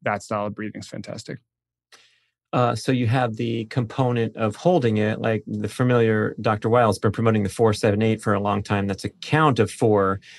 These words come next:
Speaker 2: or seconds if you have a stopwatch, but you're, you're inhaling to a count of four, holding for a count of seven, and exhaling to a count of eight. And what is that doing from the, uh, the gas exchange perspective?
Speaker 1: Yeah, same thing. So you're, you're now,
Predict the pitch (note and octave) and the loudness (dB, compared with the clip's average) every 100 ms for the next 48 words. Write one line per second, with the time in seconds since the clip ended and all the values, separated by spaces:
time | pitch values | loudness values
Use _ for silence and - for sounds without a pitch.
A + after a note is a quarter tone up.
0 | - F#3 E3+ A2 - G#2 A2 G#2+ G#2+ A2+ | -4 4 6 6 2 2 2 2 2 2
1 | G2+ F#2 - D3 C#3+ A2+ G#2+ - G2 - | 0 -2 -2 2 2 2 0 2 0 4
2 | G2+ G2+ G#2 - - - A2+ C#3+ B2 B2 | 2 2 -2 -10 -6 0 4 6 6 6
3 | A2+ G#2+ - G#2 B2 G#2 G2 F#2 G#2+ G2+ | 4 2 2 0 2 0 0 0 2 2
4 | G2+ - - - D#3+ G3 D3 A#2 G#2+ A2 | 2 -4 -20 0 6 6 6 4 4 2
5 | G#2+ A#2 G#2 G2+ - B2+ A2+ G#2 G2 - | 4 2 2 -2 2 4 4 2 0 -6
6 | - - G#2+ - A#2 - A#2+ G#2+ G#2 G2+ | -12 -2 0 2 -2 0 2 2 2 0
7 | G#2+ G#2 A2+ G2+ F#2 F2 A#2+ G#2 - _ | 0 0 0 -2 -4 -2 0 0 -2 _
8 | _ _ - G#2 G2+ C3 C3+ G2 B2+ A3+ | _ _ 0 2 4 4 4 4 2 2
9 | C#3+ A2 G#2+ G2 - G#2 G2+ G2 G2 - | 2 4 2 0 0 0 2 0 -2 -4
10 | G2+ G2 F#2 G2+ G2 - - G#2 F#2+ F#2+ | -2 -2 0 0 0 -6 -6 -2 -2 -2
11 | - G2 - F#2 F2+ F#2 F#2+ _ _ _ | -6 -6 -2 -4 -2 -4 -4 _ _ _
12 | _ _ _ _ _ - C#3 B2 D#3 D3+ | _ _ _ _ _ 0 2 4 2 0
13 | - A2 G#2 - A2+ A2 A2+ - A#2+ A2+ | 0 -4 -4 -4 -2 0 -2 -2 -4 0
14 | A2 G#2+ G#2+ A2+ | 0 2 2 0